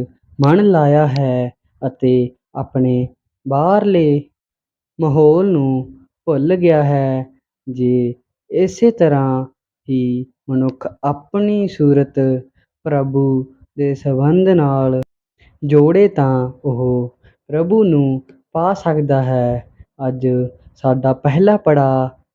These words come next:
ਇੱਥੇ ਹੀ ਹੋਵੇਗਾ। ਸੈਦਪੁਰ ਵਿੱਚ ਹੀ ਮੁਲਕ ਭਾ-, ਭਾਗੋ ਉੱਥੋਂ ਦੇ ਨਵਾਬ ਦਾ ਕਾਰ ਮੁਖਤਾਰ ਸੀ। ਉਹ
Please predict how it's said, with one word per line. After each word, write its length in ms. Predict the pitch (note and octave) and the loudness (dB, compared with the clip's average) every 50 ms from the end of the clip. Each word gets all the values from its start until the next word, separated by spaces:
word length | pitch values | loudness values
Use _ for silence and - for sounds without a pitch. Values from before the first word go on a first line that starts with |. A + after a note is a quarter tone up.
| _ _ _ - | _ _ _ -4
ਇੱਥੇ 420 | D#3 D#3+ D#3+ D#3+ - - G#3 A3 G#3+ | -4 -4 -4 -4 -4 0 2 2 2
ਹੀ 240 | E3+ E3 F3 D#3 B2 | 2 2 0 0 0
ਹੋਵੇਗਾ। 800 | C#3 C3+ B2+ B2 C3 C3 B2+ B2+ B2+ B2 B2 B2 B2 B2 B2 - _ _ _ _ _ _ _ _ _ _ _ _ _ _ _ - | 0 -2 -2 0 -2 -2 -2 -2 -4 -4 -4 -6 -6 -10 -12 -16 _ _ _ _ _ _ _ _ _ _ _ _ _ _ _ -4
ਸੈਦਪੁਰ 540 | - E3+ E3+ F#3+ G3 G3 G3 - G#3 F#3+ F#3+ | 0 2 2 2 2 2 0 2 2 4 4
ਵਿੱਚ 340 | D#3+ D3 C#3+ D3 D3 - C#3 C3+ C3 C3 B2+ C3 - - - - _ _ - | 4 2 0 0 0 0 0 0 0 0 -4 -6 -10 -18 -20 -20 _ _ -6
ਹੀ 380 | C3+ C3 C3 B2+ B2 B2 B2+ B2+ - - - - - _ _ _ _ _ _ _ _ _ _ _ _ _ _ _ _ _ _ _ _ - | -4 -2 -2 -2 -4 -4 -6 -10 -14 -18 -20 -20 -20 _ _ _ _ _ _ _ _ _ _ _ _ _ _ _ _ _ _ _ _ 2
ਮੁਲਕ 320 | D#3 D#3+ F3 F3+ F3 F#3 | 4 4 4 4 2 0
ਭਾ-, 420 | F#3+ F3+ F#3+ F3+ D3+ C3 C#3 C#3+ - _ _ | -2 0 0 -2 -2 -4 -6 -10 -18 _ _
ਭਾਗੋ 680 | - D#3+ D#3 C#3 C3 B2+ B2+ B2+ B2+ B2 B2 B2 B2+ - _ _ _ _ _ _ - - | -4 -4 -2 -2 -2 0 2 2 4 4 2 0 -4 -8 _ _ _ _ _ _ -8 -4
ਉੱਥੋਂ 440 | E3 E3 D#3+ - - - G3+ G#3 | -4 -4 -4 -4 -4 -2 0 2
ਦੇ 160 | G3+ F3+ E3+ D#3+ | 2 4 2 2
ਨਵਾਬ 500 | D#3 D3 C3+ C3+ C3 C3 C3+ C#3 C#3+ C#3 | 2 2 2 2 2 2 0 0 0 0
ਦਾ 440 | C#3 C3+ C3 B2+ B2 B2 B2 B2 B2 _ _ _ _ _ _ _ _ _ _ | 0 0 2 0 -2 -2 -4 -8 -10 _ _ _ _ _ _ _ _ _ _
ਕਾਰ 420 | - C#3 C3 C3 C3 B2+ B2+ B2+ B2+ B2 B2+ B2 - _ _ _ _ _ _ _ _ _ _ _ _ _ _ _ _ - | -6 -4 -4 -2 -2 -4 -4 -4 -6 -6 -8 -10 -14 _ _ _ _ _ _ _ _ _ _ _ _ _ _ _ _ -6
ਮੁਖਤਾਰ 640 | D3 C#3+ C#3+ - D#3+ D3+ D3+ D3+ D#3 F3 F#3+ F#3+ F#3+ | -4 -2 0 0 0 2 2 4 4 4 2 2 -2
ਸੀ। 480 | - - D3 C3+ B2+ B2+ B2 B2 B2+ - _ _ - | -4 -2 -2 0 0 0 -2 -4 -6 -8 _ _ -8
ਉਹ 420 | E3 D#3 E3+ F#3+ G3+ G3+ F#3+ - | -4 -2 0 0 0 0 -2 -8